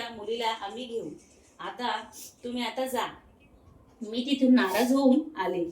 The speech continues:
आईला म्हटले की मनीषाचा नंबर काही लागला नाही. आई पण नाराज झाली, पण सर-, सरकारी कामाला इलाज नसतो. असो, राहिला प्रश्न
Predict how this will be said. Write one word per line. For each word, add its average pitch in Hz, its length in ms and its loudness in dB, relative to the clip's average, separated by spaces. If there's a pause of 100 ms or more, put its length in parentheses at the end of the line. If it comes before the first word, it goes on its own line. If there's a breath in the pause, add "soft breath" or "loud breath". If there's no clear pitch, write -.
आईला 190 300 2
म्हटले 269 300 6
की 254 200 2
मनीषाचा 247 500 4
नंबर 233 300 2
काही 240 240 2
लागला 196 320 0
नाही. 208 300 -6 (420 soft breath)
आई 208 200 4
पण 311 220 10
नाराज 220 380 8
झाली, 208 220 2
पण 302 280 2
सर-, 262 640 0
सरकारी 277 480 2
कामाला 233 520 -2
इलाज 214 300 -6
नसतो. 226 400 -8 (140)
असो, 269 460 0 (100)
राहिला 220 280 0
प्रश्न 269 360 -2